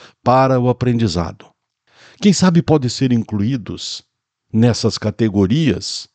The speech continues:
os pais, os avós, em alguns casos, os irmãos, os chefes, os colegas de trabalho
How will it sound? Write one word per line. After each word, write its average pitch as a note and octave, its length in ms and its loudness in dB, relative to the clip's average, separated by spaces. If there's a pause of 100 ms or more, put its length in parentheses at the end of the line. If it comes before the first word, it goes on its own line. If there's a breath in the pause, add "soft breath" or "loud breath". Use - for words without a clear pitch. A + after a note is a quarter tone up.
(480)
os A#2 140 -2
pais, - 480 -2 (320)
os F#2 180 -4
avós, G2+ 640 -2 (320)
em G#2+ 120 2
alguns G#2+ 360 0
casos, A#2+ 580 0 (100)
os G2+ 180 -2
irmãos, G2+ 680 -2 (380)
os - 140 -14
chefes, - 800 -2 (260 soft breath)
os G2 140 -4
colegas A2 420 2
de G#2+ 100 2
trabalho G2 720 -2